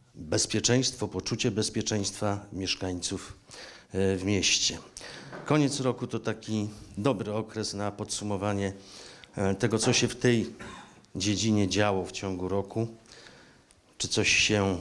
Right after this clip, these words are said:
poprawiło, czy popsuło? E, i czy żyjemy w mieście bezpiecznym? Z tym pytaniem będziemy się zwracać do naszych gości,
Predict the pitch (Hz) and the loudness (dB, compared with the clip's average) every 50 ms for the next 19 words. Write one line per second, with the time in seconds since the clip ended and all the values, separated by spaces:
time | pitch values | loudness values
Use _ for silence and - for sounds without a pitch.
0 | - - - 107 - - 101 110 95 92 104 120 135 127 - - 104 - - 87 | -4 -2 -2 -2 0 2 2 2 2 2 2 2 2 2 2 0 -4 -4 -6 -6
1 | - - - - 117 127 139 123 110 - - - - - - - - - - - | -4 -4 0 2 4 4 4 4 2 0 -8 -16 -20 -20 -20 -20 -20 -20 -20 -20
2 | - - - - - - - - - - - - - 98 95 92 95 95 92 98 | -20 -20 -20 -20 -20 -20 -20 -20 -20 -12 -8 -2 0 0 2 4 4 2 2 2
3 | 98 95 - - - - - _ _ _ - _ _ - 147 156 151 - 165 135 | -2 -4 -8 -14 -20 -20 -20 _ _ _ -20 _ _ -2 0 2 4 6 4 6
4 | 151 151 156 160 151 147 139 139 147 151 143 - - - 143 135 135 135 135 147 | 6 6 6 6 4 2 2 4 4 4 2 2 2 4 4 4 4 0 -4 -2
5 | 113 131 120 - - 110 - - - - - 80 85 92 - - - - - - | 0 2 2 2 0 -2 -2 0 -2 -4 -2 -4 -8 -10 -12 -16 -20 -20 -20 -20
6 | - - - - - - - - - _ _ _ _ _ _ - - - - 151 | -18 -20 -20 -20 -20 -20 -20 -20 -20 _ _ _ _ _ _ 0 0 4 4 4
7 | 143 139 135 123 147 151 156 135 113 110 113 110 104 113 117 113 107 - - 113 | 4 4 4 4 4 4 4 4 4 4 2 2 2 2 2 2 2 2 4 4
8 | 110 107 113 107 - - - - - 101 92 92 98 107 113 113 107 - - 98 | 4 4 2 -2 -8 -14 -14 -8 -4 -2 -2 2 4 4 4 4 2 0 -2 -4
9 | 95 98 95 95 107 104 101 107 101 - 95 98 110 107 - - - 98 - - | -4 -6 -4 -2 0 0 0 0 -2 -2 0 2 2 4 4 4 2 2 -2 -2
10 | - 92 90 85 98 113 117 - - - - - 147 170 | -6 -6 -2 2 2 2 4 2 0 -2 0 0 0 0